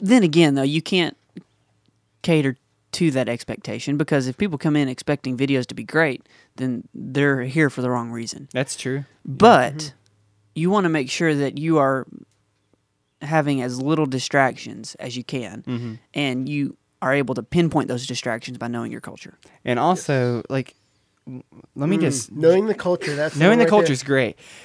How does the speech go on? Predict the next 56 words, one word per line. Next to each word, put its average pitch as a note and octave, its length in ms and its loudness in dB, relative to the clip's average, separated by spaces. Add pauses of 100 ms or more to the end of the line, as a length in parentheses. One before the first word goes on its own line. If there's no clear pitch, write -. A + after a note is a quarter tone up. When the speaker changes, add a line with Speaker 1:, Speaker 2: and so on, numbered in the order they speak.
(160)
Speaker 2:
Also, C#3+ 720 6 (140)
we D#3+ 160 4
can G3+ 160 2
never F#3+ 220 4
lose C3+ 280 6
sight B2+ 240 4
of, A#2 120 2
like, A#2 200 2
why B2 320 4
we B2 180 0
even A2+ 400 -4
were A#2 160 -2
doing G#2+ 280 0
this. F#2 300 -8
Like, A#2 280 -2
why B2+ 280 6
are E3+ 80 8
we D#3+ 100 6
Speaker 3:
Yes. C3+ 80 4
Speaker 2:
making B2+ 300 0
a G#2+ 60 -4
video? G#2 360 -4 (420)
Like, C3+ 280 0
the C3+ 80 0
ultimate D#3 440 2
goal C3 320 6
is A2+ 200 -4
for B2 140 -6
the A2+ 80 -2
glory A#2 300 2
of G#2 80 -4
God, A2+ 440 4
and, A#2 240 -2
like, A2 240 -4
we're B2 120 0
just C#3 220 -4
trying, C#3+ 220 0
we're C3+ 120 0
making C#3 340 0
point, - 420 -6
getting C#3 260 0
points B2 300 -6
across. G#2 420 -10 (400)
Um, A#2+ 220 2
Speaker 1:
Right. - 140 -2
Speaker 2:
like, - 180 -12 (160)
you D#3 140 -2
can F3+ 120 0
use D3 180 0
videos B2+ 680 4
to, B2+ 140 0
like, A2 280 -4
let B2+ 360 -4
the B2+ 80 -4
church A#2 300 -6
know A2+ 360 -4